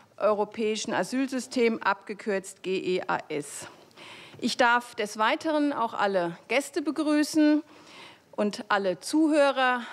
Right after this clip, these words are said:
auf der Tribüne und zu guter Letzt auch unseren parlamentarischen Staatssekretär Herrn Mayer. Die Sitzung wird übertragen heute im Parlamentsfernsehen des Deutschen Bundestages und auch per Livestream auf der Homepage des Deutschen Bundestages.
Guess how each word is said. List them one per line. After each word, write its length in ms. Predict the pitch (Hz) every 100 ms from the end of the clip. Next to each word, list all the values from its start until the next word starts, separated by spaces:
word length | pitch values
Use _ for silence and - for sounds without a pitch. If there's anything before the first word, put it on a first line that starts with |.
| - -
auf 300 | 190 190 -
der 460 | 196 180 175 175 -
Tribüne 640 | - 202 247 311 311 302
und 420 | - 247 254 - - - -
zu 160 | - 208
guter 300 | 226 254 202
Letzt 320 | 202 - -
auch 240 | 185 196
unseren 380 | - 190 190 185
parlamentarischen 920 | 202 190 185 175 202 190 190 196 185 - - - -
Staatssekretär 1000 | - 196 196 208 196 190 - 185 175 175 - - - -
Herrn 220 | 185 180
Mayer. 400 | 180 220 285 320 370 - _ - - - - -
Die 80 | 247
Sitzung 480 | 302 302 - 294 254
wird 240 | 262 254
übertragen 720 | - 208 196 214 233 285 302 285
heute 300 | 269 269 233
im 100 | 226
Parlamentsfernsehen 1300 | 226 214 208 240 277 - - 233 247 233 247 233 220
des 140 | 208
Deutschen 360 | 214 208 208 202
Bundestages 840 | 226 254 262 262 233 214 208 214 -
und 300 | 208 214 -
auch 260 | 185 185
per 140 | 214 190
Livestream 640 | 165 180 - - 196 190
auf 240 | - 175 -
der 160 | 185
Homepage 400 | 175 180 190 175
des 260 | 165 - -
Deutschen 380 | 156 160 - 165
Bundestages. 960 | 160 156 156 - 151 147 - - -